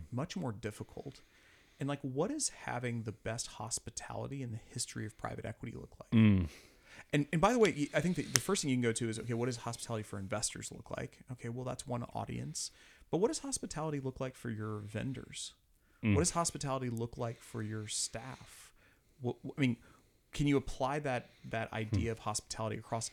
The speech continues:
Speaker 2: every stakeholder group, the communities you're in,
Speaker 1: Hmm.
Speaker 2: potentially even regulators? Like,
Speaker 1: Hmm.
Speaker 2: what is, what is great hospitality to
Speaker 1: Hmm.
Speaker 2: regulators look like? I don't know.
Speaker 1: <laughs>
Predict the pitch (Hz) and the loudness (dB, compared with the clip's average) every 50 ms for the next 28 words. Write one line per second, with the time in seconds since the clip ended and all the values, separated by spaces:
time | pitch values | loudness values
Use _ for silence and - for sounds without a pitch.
0 | - - 131 131 135 139 135 120 - - 120 120 - 120 107 104 101 104 101 - | -4 -2 0 0 0 0 0 0 0 0 0 0 0 -2 -4 -4 -4 -6 -6 -6
1 | 117 - - - 131 127 120 120 135 175 165 107 113 - - - 113 - - - | -8 -10 -4 -2 0 0 2 2 2 0 0 0 -2 -2 -4 -4 -4 -4 -4 -4
2 | - - 95 90 85 - 202 - 339 277 160 139 117 110 117 104 123 147 147 117 | -4 -2 -2 0 0 0 -2 0 0 0 0 0 0 0 -2 -4 -2 -2 -2 -2
3 | - - - - - - - - - - _ _ _ _ - 92 90 180 233 370 | -4 -6 -12 -12 -14 -12 -12 -12 -12 -14 _ _ _ _ -4 0 4 6 6 6
4 | 285 - - - - - - - 151 175 233 208 131 123 - 131 120 113 123 131 | 4 0 -4 -10 -18 -20 -4 2 4 4 4 4 2 0 -4 -6 -4 2 4 4
5 | 135 143 143 - - - - - - - - - - 135 135 139 - - 135 123 | 4 4 2 -2 -8 -20 -20 -20 -20 -20 -18 -4 0 2 4 4 4 2 2 0
6 | - 120 120 131 127 120 113 - - 113 98 101 101 101 117 - 117 107 101 101 | -2 -2 -2 0 0 -2 -2 0 0 0 2 2 2 2 2 2 0 0 -2 -4
7 | 98 - - - - - - - - - - - - - - _ _ _ _ _ | -6 -8 -10 -10 -10 -10 -10 -10 -10 -10 -12 -12 -14 -20 -20 _ _ _ _ _
8 | _ - - - - _ - - - - - - - - - - - 117 135 180 | _ -20 -20 -20 -20 _ -8 -6 -6 -6 -8 -10 -14 -18 -14 -2 2 6 8 8
9 | 240 254 208 180 196 254 349 320 247 - - - - - - - 120 | 10 8 8 6 6 4 4 2 2 2 0 0 -2 -4 -2 -2 -2